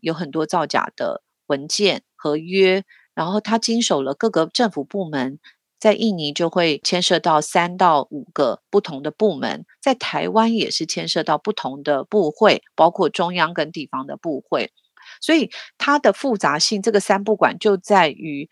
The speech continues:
每个人都以为他管了一点，或者是来到台湾以后，台湾的政府认为那个是在印尼发生的错误。呃，那这件事情是让渔工的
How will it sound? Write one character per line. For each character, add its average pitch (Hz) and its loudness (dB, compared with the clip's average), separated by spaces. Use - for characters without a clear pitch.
每 196 2
个 196 4
人 180 4
都 233 8
以 151 0
为 139 0
他 156 -4
管 139 0
了 80 -10
一 151 -10
点， 151 -6
或 320 2
者 143 -2
是 - -2
来 156 2
到 214 8
台 156 -2
湾 165 -2
以 131 -12
后， 147 -4
台 160 -2
湾 202 0
的 202 -2
政 202 -4
府 147 -8
认 170 -6
为 143 -4
那 226 -6
个 208 -2
是 160 -8
在 147 0
印 208 -4
尼 139 -12
发 143 -4
生 143 -8
的 131 -6
错 - -4
误。 156 -8
呃， 165 -4
那 254 0
这 330 -2
件 277 -2
事 254 -2
情 151 -4
是 190 -2
让 175 2
渔 190 -6
工 208 2
的 156 2